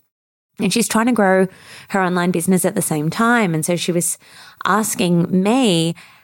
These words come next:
how long did I work on my business, or how long did it take to make consistent revenue in my business, something like that, when my kids were around that age. And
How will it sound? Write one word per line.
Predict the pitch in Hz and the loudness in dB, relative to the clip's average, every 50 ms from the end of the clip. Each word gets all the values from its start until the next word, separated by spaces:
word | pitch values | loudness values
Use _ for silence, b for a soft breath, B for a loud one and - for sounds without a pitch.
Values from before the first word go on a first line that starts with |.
| B B B B | B B B B
how | - - - 202 202 202 208 208 202 208 208 208 202 | -6 -4 -2 -2 0 0 2 2 2 2 2 2 2
long | 208 196 170 165 185 185 175 170 170 170 175 175 175 175 170 | 2 2 2 2 2 2 2 2 0 0 2 2 0 0 0
did | 175 190 180 165 | 0 -2 0 0
I | 165 165 165 | 0 0 0
work | 160 160 165 165 180 180 - | 0 0 0 0 0 -2 0
on | 175 175 | 0 2
my | 175 165 165 | 2 2 2
business, | 151 165 165 160 - 170 160 160 156 | 0 0 -2 0 0 0 0 0 -2
or | - - | -2 -4
how | 139 160 196 190 | -4 -2 -2 0
long | 190 185 202 | 0 0 0
did | 180 180 170 170 | 0 0 -2 -2
it | - - | -4 -4
take | - - - 165 165 165 165 156 - - | -6 -4 -2 0 0 0 -2 -2 -4 -8
to | - - 160 147 143 143 143 | -6 -4 -2 -2 0 -2 -2
make | 151 165 170 170 | -2 -2 -4 -2
consistent | - 180 165 - 170 - - 185 - | -2 -4 -2 -2 -2 -2 -2 -2 -2
revenue | - 160 156 170 165 160 156 | -2 0 0 2 2 2 2
in | 156 156 151 | 0 0 0
my | 147 147 | -2 0
business, | 160 160 147 165 165 175 - | -2 -2 0 0 -2 -2 -2
something | - 220 214 202 226 202 170 | -4 -4 -2 0 -2 -2 0
like | 160 156 156 - | -2 -4 -4 -4
that, | - 143 151 165 B B B B B B B B B B B _ _ _ _ _ _ - | -4 -4 -4 -4 B B B B B B B B B B B _ _ _ _ _ _ 0
when | 190 185 196 196 190 190 185 180 180 165 - | 2 2 4 4 4 2 2 2 2 2 2
my | - 175 175 | 2 2 2
kids | 170 - 190 175 165 - | 0 0 0 0 0 2
were | 180 175 165 160 | 2 2 2 2
around | 156 165 156 156 160 | 2 0 0 0 0
that | 156 151 - | 0 0 0
age. | 165 185 226 214 170 - 175 170 - 202 | 0 2 2 2 2 0 0 -2 -2 -2
And | - 170 160 165 165 | -2 0 0 -2 -2